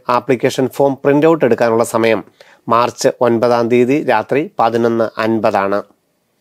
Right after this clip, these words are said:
അഡ്മിറ്റ് കാർഡുകളും ബാക്കി ഡീറ്റെയിൽസും ഏപ്രിൽ മാസം അവസാനം പ്രതീക്ഷിക്കുന്നു. നീറ്റ് യു ജി രണ്ടായിരത്തി ഇരുപത്തിനാല് ഓൺലൈൻ ആപ്ലിക്കേഷൻ ചെയ്യേണ്ടതിൻ്റെ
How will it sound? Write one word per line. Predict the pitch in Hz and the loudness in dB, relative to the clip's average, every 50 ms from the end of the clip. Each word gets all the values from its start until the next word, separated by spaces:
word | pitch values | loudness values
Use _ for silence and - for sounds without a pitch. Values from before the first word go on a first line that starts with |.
| _ _ _ _ _ _ - - _ _ _ _ | _ _ _ _ _ _ -20 -20 _ _ _ _
അഡ്മിറ്റ് | 131 131 131 127 131 143 123 - | -4 -4 -2 0 -2 -2 0 0
കാർഡുകളും | - 127 120 123 120 120 120 120 120 117 | 0 0 0 2 0 0 0 0 0 0
ബാക്കി | 123 117 110 - 127 120 | -2 -2 0 -2 -2 0
ഡീറ്റെയിൽസും | 120 117 104 - 123 113 - - 156 185 220 _ _ _ _ _ 165 139 | 0 0 2 0 0 0 0 -2 -2 -2 -2 _ _ _ _ _ 0 0
ഏപ്രിൽ | 131 - - 131 123 | 0 2 0 0 2
മാസം | 117 113 113 - - 113 107 - - | 2 0 0 0 -2 -4 -4 -2 -2
അവസാനം | 120 120 120 117 - - 117 110 110 110 113 _ | 0 0 0 0 0 -2 0 0 -2 -4 -6 _
പ്രതീക്ഷിക്കുന്നു. | - 127 110 113 107 - - 107 98 107 101 101 107 107 _ _ _ _ _ _ _ _ _ _ _ _ _ _ _ - - - - _ _ | -4 -2 0 0 -2 -2 -6 -6 -6 -2 -2 -2 -4 -4 _ _ _ _ _ _ _ _ _ _ _ _ _ _ _ -20 -20 -20 -20 _ _
നീറ്റ് | 160 165 185 196 170 185 185 | 2 4 4 4 4 4 4
യു | 180 | 4
ജി | 165 156 175 | 6 4 2
രണ്ടായിരത്തി | 160 143 127 120 127 127 127 123 131 120 - 131 | 2 2 2 2 2 2 2 0 0 0 0 0
ഇരുപത്തിനാല് | 123 113 120 117 123 - - 123 123 123 127 135 - - | 2 2 2 0 0 0 0 0 2 2 0 0 0 0
ഓൺലൈൻ | 131 131 135 139 143 143 151 156 - 131 | 2 2 2 2 2 2 0 -2 -2 -2
ആപ്ലിക്കേഷൻ | 117 113 - - 135 117 123 127 117 - 139 127 | -2 -2 0 -2 -2 0 0 -2 0 0 0 0
ചെയ്യേണ്ടതിൻ്റെ | - 123 117 117 113 110 117 120 120 110 113 | 2 2 2 2 2 2 2 2 2 2 0